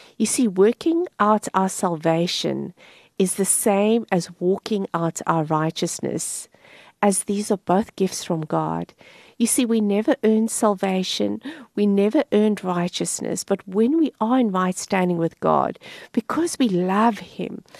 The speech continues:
because we want to do what's right, because we want to please him, we act upon his word. We choose to do what he asks us to do,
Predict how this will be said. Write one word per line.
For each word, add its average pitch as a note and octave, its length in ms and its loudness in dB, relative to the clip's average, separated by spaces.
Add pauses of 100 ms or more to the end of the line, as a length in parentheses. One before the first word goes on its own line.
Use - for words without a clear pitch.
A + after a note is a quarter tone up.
(200)
because C#4 400 -2
we C4+ 80 2
want A3+ 300 2
to - 140 -12
do G#3+ 200 0
what's G3 340 0
right, F3 240 2
because A#3+ 320 -2
we A#3 80 -2
want G#3+ 300 2
to A3+ 100 -8 (120)
please A3+ 540 -2
him, E3 300 -2 (840)
we A3+ 300 0 (100)
act - 360 -2
upon G3 300 -2
his F3+ 220 -2
word. E3 540 0 (100)
We G3 80 -6
choose C4 540 0
to - 140 -12
do E3+ 540 -2 (520)
what F#3+ 120 2
he F#3 180 -2
asks - 480 -6
us - 260 -6
to E3 100 -6
do, - 380 -8